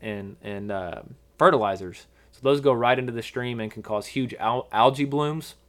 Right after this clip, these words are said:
or kill all kinds of native things, uh, that can affect that ecosystem all the way up to the fish. So we do affect it. We recreate in it. But what makes a healthy stream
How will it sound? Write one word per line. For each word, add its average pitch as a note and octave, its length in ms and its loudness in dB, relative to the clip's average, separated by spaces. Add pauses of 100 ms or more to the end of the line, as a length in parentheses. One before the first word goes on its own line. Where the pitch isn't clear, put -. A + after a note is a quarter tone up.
(600)
or A#2+ 280 0
kill C3 300 2
all B2 180 6
kinds B2+ 260 -2
of A2 80 -6
native A2+ 280 -2
things, A2+ 460 -8 (420)
uh, G2+ 200 -4
that G2 180 -6
can G#2+ 140 -8
affect G#2 480 -4
that G#2 180 -4
ecosystem G#2 680 -8 (120)
all G#2+ 160 0
the G#2+ 60 2
way G#2 180 0
up F#2 260 -6
to G2+ 100 -8
the F#2+ 100 -6
fish. - 380 -8
So G2 200 -8 (300)
we C3 120 2
do C#3+ 140 4
affect C3+ 360 2
it. A2 60 2
We - 120 -4
recreate A#2 480 0
in A#2 100 -4
it. A2+ 140 -6 (960)
But A#2 160 0
what C#3 180 4
makes A#2+ 440 -2
a A2+ 80 -4
healthy C3 380 -2
stream A2 440 -6